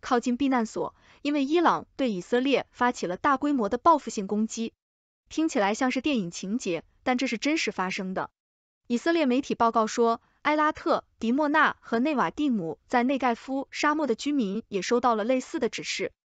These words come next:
伊朗似乎是在向以色列传递一个明确的信息，而以色列和其盟友，包括美国和英国，也在采取措施拦截这些无人机和导弹。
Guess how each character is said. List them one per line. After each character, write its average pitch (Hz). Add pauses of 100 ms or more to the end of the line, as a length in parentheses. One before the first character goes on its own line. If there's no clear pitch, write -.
(360)
伊 359
朗 233
似 269
乎 269
是 262
在 240
向 240
以 170
色 247
列 269
传 214
递 247
一 220
个 233
明 202
确 320
的 240
信 226
息， 226 (260)
而 240
以 240
色 269
列 269
和 247
其 269
盟 233
友， 208 (200)
包 269
括 277
美 208
国 208
和 247
英 330
国， 165 (200)
也 214
在 311
采 226
取 185
措 220
施 226
拦 214
截 220
这 226
些 226
无 214
人 233
机 269
和 240
导 -
弹。 208